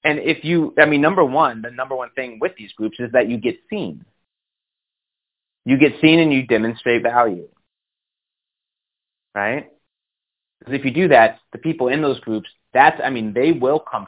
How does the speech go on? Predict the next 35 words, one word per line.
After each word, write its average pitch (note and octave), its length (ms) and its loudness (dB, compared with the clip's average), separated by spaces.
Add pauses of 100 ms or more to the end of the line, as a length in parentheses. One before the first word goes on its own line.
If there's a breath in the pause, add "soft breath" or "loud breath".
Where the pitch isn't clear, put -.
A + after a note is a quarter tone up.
check G2+ 160 -4
out F2 200 -10
your F2+ 100 -14
profile. E2+ 580 -12 (1700)
They C#3+ 140 8
will, C3 640 4
if A2+ 240 -10
you're D#3+ 200 -8
posting E3 380 -8
good D3+ 240 -8
stuff, C#3+ 280 -2
if G#2 120 -14
you're B2 140 -4
engaging, B2 480 -6
if G#2+ 120 -10
you're B2 120 -2
answering B2+ 400 -6
questions, A#2+ 480 -4
if G2 120 -10
you're A#2 120 0
adding A#2+ 340 2
value A2+ 400 0
to G#2+ 80 -10
that G2+ 240 -4
group, B2 280 -10
man, B2+ 180 -12
they're B2+ 120 -4
gonna E3 140 -8
come B2+ 200 -10
check A#2 220 -8
you G2 120 -8
out, G2 240 -6 (720)
which A#2 160 -8
is G2+ 100 -8
why G#2 340 2